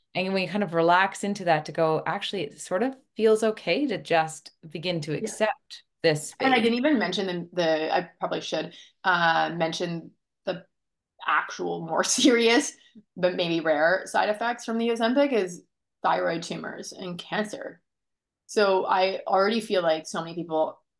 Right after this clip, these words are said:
Speaker 2: around me and in our lives are getting cancer. Why, like, is it worth intentionally putting yourself at a higher risk of getting cancer to be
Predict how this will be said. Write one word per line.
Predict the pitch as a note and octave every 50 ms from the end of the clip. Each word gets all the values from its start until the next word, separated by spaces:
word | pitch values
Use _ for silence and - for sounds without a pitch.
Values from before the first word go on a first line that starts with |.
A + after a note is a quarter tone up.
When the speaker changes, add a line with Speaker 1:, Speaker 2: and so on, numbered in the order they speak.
| _ -
Speaker 2:
around | F#3 E3 E3 D3+ D#3 D#3+ D#3+ D#3+
me | D#3+ E3 E3 D#3+ D#3+ -
and | F3 E3
in | D#3 E3
our | D#3+ D#3 D#3+
lives | D#3+ D3+ D#3 - - - E3+
are | D#3+
getting | D#3 D3 D3 D3+ D3+
cancer. | - E3+ - - - - - - - - _ _ _ _ _ _ _ _
Why, | F#3 E3+ E3+ E3+ E3 D#3+ E3 E3+ D#3+ D#3+ D#3+ E3 - _ _ _ _ _ -
like, | F#3 F3 F3+
is | G3+ F#3 F3+
it | F#3 F#3 F3+ E3+
worth | E3+ E3+ E3+ E3+ F3+ F3+
intentionally | E3 E3+ E3+ - - D#3 D#3 D#3 E3+ D#3+ D#3 D#3+ D3+ - _ _ _ _ _ _ -
putting | - E3 D#3+ E3
yourself | D#3+ E3 E3+ E3 D#3 D#3
at | - E3
a |
higher | - - - F3 - - - -
risk | - - F3+ F3 - -
of | - - F3+ - _ _ _ _ -
getting | - E3+ - -
cancer | - - - - - G#3 F#3+ F#3+ F#3+ F#3
to | - - F3 E3 - - - - _ _
be | - E3 D#3+ E3